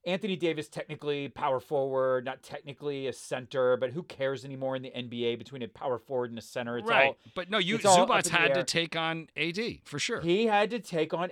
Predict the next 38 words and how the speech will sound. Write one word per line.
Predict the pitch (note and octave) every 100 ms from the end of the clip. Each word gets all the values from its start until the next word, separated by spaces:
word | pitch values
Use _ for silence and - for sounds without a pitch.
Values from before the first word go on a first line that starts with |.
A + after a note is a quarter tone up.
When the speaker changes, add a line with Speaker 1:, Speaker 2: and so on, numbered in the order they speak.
| -
Speaker 1:
A | C#3+ D#3 D#3
D, | D#3+ A3 B3+ D#3+
and | D3+ D3
I | E3 E3+ G3 A3 A#3+ B3+ - _ _ _ _ _ _ -
was | D#3 D#3
blown | A2 D#3+ F3 G#3+ B3+
away | A3+ G#3+
by | G3+ F#3
his | E3+ D#3+
play, | - G3+ A3
but | F3
I | C#3+
was | F3
not | F#3+ E3
tracking | - F3 F3 E3
stats | B2+ - F3 F3+ F3+ -
until | D3 B2 F3+ F#3+
you | D#3 F3+
said | - - F3+ G3 B2+
seventeen | - D#3 E3 D#3+ D#3+ D#3+ C3
rebounds. | C3+ A#3+ E3+ A2 G2 G2 A#2 - - -
Speaker 2:
Oh, | A2+
yeah, | F#2 D#2
it's | -
amazing. | G2+ F2 D#2+ - -
Speaker 1:
And | E3
holy | D3+ - - C4 D#4+ D#4+ G3+ B2+ A2 - _ -
cow, | C#4+ F4 D4+ D3
man, | A2+ A2 A#2+ G3+
like, | A3 -
fourteen | - A#3+ C#4+ - C4 A#3+
Speaker 2:
Mm-hmm. | F#2
Speaker 1:
points | G#3 A#3 F3+ E3+
and | D3
seventeen, | - A3 A#3+ - - _
seventeen | - G#4 A#4+ F#4+ F#4+
rebounds | G#3+ C#4+ C#4 F#3+ -
is, | - F3+